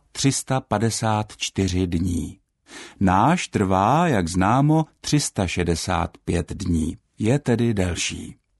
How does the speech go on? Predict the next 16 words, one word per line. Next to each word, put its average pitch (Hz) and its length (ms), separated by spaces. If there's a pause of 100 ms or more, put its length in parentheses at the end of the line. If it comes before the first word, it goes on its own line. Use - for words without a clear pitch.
(600)
Jednou 135 440
za 135 120
tři - 240
roky, 117 540
když 104 320
se 85 240
nahromadily 104 720
dny, 87 360
které 92 440
tvořily 95 460
rozdíl 95 580
mezi 87 400
měsícem 87 720
kalendářním 98 1000
a 90 120
přírodním, 95 840